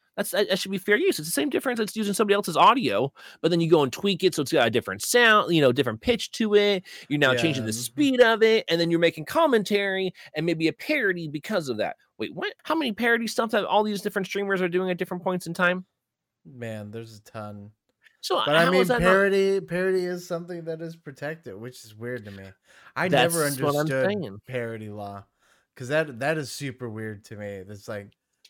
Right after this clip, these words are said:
Speaker 2: 'cause, like, Weird Al and a bunch of other artists
Speaker 1: Yes.
Speaker 2: like that, like, they, they take the, they take the whole thing, and they can, because it's a
Speaker 1: Yep.
Speaker 2: pa-, they're making a parody. I'm like, "Okay,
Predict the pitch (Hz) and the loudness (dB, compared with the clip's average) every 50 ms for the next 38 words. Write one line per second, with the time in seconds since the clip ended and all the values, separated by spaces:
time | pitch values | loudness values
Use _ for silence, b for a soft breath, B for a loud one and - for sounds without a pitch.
0 | _ _ _ - 151 131 143 139 139 127 131 123 120 131 131 131 127 120 117 117 | _ _ _ -10 -8 -6 -8 -8 -8 -10 -14 -12 -8 -6 -6 -6 -4 -4 -4 -4
1 | 113 113 110 110 107 107 110 107 104 87 95 107 107 113 101 110 113 107 101 113 | -4 -6 -6 -6 -8 -8 -10 -10 -12 -12 -14 -14 -14 -14 -12 -12 -14 -14 -14 -14
2 | 101 107 107 104 107 101 101 107 104 101 104 - 202 240 302 349 104 104 101 - | -14 -14 -12 -12 -10 -10 -10 -10 -10 -12 -6 -6 -4 -4 -4 -6 -6 -8 -10 -10
3 | - 123 113 113 110 110 107 - _ _ _ _ _ _ _ - 135 135 135 - | -10 -10 -8 -8 -10 -12 -14 -16 _ _ _ _ _ _ _ -8 -8 -8 -8 -10
4 | 175 170 185 196 185 175 175 196 196 190 196 202 214 214 208 226 220 220 220 196 | -10 -8 -8 -8 -8 -8 -6 -6 -6 -6 -6 -6 -8 -6 -4 -4 -4 -4 -6 -8
5 | 185 190 196 190 220 220 - - 226 220 226 208 196 220 226 190 - 247 277 277 | -14 -18 -12 -10 -10 -10 -8 -8 -8 -6 -6 -6 -4 -4 -4 2 2 2 2 2
6 | 240 196 185 185 160 170 247 330 339 285 170 123 113 107 107 113 139 127 147 143 | 0 -2 -4 -4 -4 -4 -4 -4 -2 -4 -6 -8 -12 -14 -14 -14 -12 -10 -8 -8
7 | 135 143 139 131 - 185 247 285 302 208 190 185 165 165 170 170 170 160 165 165 | -8 -10 -10 -6 0 0 2 0 0 -4 -6 -4 -2 0 0 -2 -2 -4 -6 -8
8 | 165 _ _ - 254 247 226 160 127 113 101 101 b b b b b b b - | -10 _ _ -4 -4 -4 -4 -6 -8 -12 -14 -16 b b b b b b b -12
9 | 196 208 202 190 - _ _ _ _ _ _ - 226 226 - 151 131 117 110 | -10 -10 -10 -12 -14 _ _ _ _ _ _ -14 -14 -12 -10 -10 -10 -10 -10